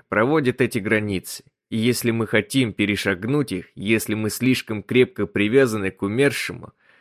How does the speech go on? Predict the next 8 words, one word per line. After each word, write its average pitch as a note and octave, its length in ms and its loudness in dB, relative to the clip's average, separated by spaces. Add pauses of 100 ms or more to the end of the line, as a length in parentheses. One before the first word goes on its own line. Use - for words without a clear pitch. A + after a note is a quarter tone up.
(180)
мы F3 180 2
тем B2+ 220 0
самым C#3 420 2
вступаем B2 600 0
в - 100 -16
противоречие A2 840 2
с G#2 60 -2
жизнью, F#2+ 680 -4